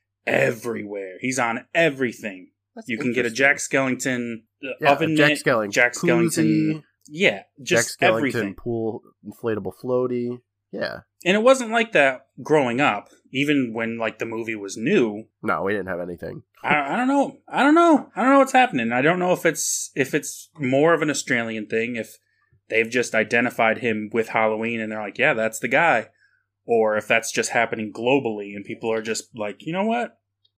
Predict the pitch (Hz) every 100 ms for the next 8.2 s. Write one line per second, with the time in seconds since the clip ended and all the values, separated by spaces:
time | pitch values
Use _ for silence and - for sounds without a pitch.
0 | - 190 196 180 175 156 170 - 135 -
1 | 127 110 - 139 110 90 _ _ 85 123
2 | 139 139 120 117 120 - - - - _
3 | _ _ - 151 101 104 127 - - 127
4 | 92 90 90 95 127 _ _ _ _ _
5 | 143 175 156 190 202 - 175 170 - -
6 | 175 196 233 269 196 139 120 - 98 120
7 | 135 135 135 131 139 135 127 - 107 -
8 | 104 95